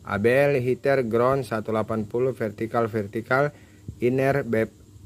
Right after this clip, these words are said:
eh, ground, B plus, kemudian kolektor. Ya,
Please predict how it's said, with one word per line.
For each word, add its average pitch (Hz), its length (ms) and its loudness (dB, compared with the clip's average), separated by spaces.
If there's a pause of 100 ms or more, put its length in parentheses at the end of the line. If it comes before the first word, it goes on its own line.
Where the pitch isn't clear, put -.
(340)
eh, 107 240 -2
ground, 120 480 2
B 104 160 -2
plus, 123 400 0 (240)
kemudian 101 480 -2
kolektor. 101 480 -2 (400)
Ya, 110 80 0